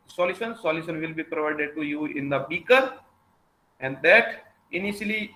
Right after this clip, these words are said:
you will have, uh, four P H solution,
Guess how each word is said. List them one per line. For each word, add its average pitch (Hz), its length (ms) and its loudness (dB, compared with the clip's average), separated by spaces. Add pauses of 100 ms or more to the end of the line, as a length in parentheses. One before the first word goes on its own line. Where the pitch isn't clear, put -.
you 165 160 2
will 165 160 4
have, 202 420 4 (960)
uh, 139 260 0 (500)
four 196 260 2
P 208 180 0
H 220 280 -2 (440)
solution, 220 520 -2